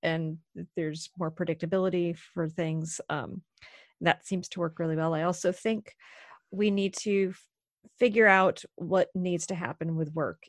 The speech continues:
If you are a skilled laborer who produces things, I think, like, it should be based on your production of things, not the hours that you work and where you work those hours. If you are able to work them safely and conveniently from home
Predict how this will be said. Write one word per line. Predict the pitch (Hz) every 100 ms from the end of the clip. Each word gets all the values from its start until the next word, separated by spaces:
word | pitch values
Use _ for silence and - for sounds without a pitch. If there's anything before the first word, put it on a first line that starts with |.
| -
If | 170 160
you | 190 196 196
are | - 180 180 170
a | - 175 165
skilled | 160 - - 208 208 190
laborer | 160 180 180 175 180 160
who | 175
produces | - 160 185 233 220
things, | 226 220 220 220 - - - - - _ _ _ _ _
I | 185
think, | 180 185 -
like, | 190 170
it | 170
should | - 180
be | 170
based | 170 170 165 -
on | 170
your | 165
production | 156 185 160 - 170
of | - 160
things, | 208 247 247
not | - -
the | 160
hours | 156 160 165
that | 160 160
you | 165
work | 151 151 202 - - -
and | 170 156 151 151
where | 147
you | 156 160
work | 156 156
those | 170 156
hours. | - 151 156
If | 147 -
you | 156
are | -
able | 156 160 175
to | -
work | 170 165 -
them | 156
safely | 156 156 147 160 151
and | 143
conveniently | 160 151 147 - 156
from | 156 156
home | - 165 156